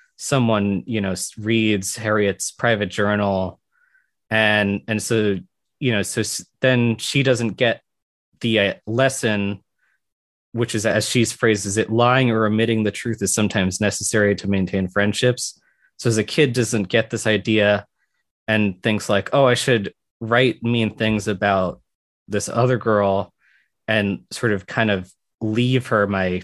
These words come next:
private journal for her to read and then get upset about and so on." Uh, but says that the idea that everyone I knew might care about my private thoughts was appealing, as was the possibility of people knowing my negative internal monologue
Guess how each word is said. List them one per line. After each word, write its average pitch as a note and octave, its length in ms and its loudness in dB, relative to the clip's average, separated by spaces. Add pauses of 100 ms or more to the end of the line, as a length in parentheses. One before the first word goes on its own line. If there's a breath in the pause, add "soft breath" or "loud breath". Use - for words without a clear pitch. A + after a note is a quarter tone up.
private G#2 360 0
journal F#2+ 520 -4
for G2 120 -6
her G2 120 0
to F2+ 80 -4
read F2+ 320 -4
and F2 160 -6
then F2 300 -8
get G2 160 -4
upset F#2 380 -2
about F2 260 -4
and F2 80 -12
so F#2 220 -4
on." F2 300 -6 (760 soft breath)
Uh, G#2 220 2
but A#2 180 -2
says A#2+ 280 2
that A2+ 160 0
the A2+ 220 -4
idea C3 440 2
that B2 140 0
everyone A#2+ 340 2
I G#2 120 2
knew A#2+ 300 2
might G#2 220 -2
care A2 180 0
about G#2 240 0
my G2+ 120 -4
private G#2+ 500 0
thoughts F#2+ 340 0
was F#2 140 -6
appealing, G2+ 720 0 (440)
as D3 220 2
was C#3 180 0
the - 80 -6
possibility G#2+ 680 0
of F#2+ 60 -4
people G#2+ 300 -6
knowing G2+ 340 0
my F#2 140 -2
negative G#2 600 0
internal A2+ 420 0
monologue F#2 680 -2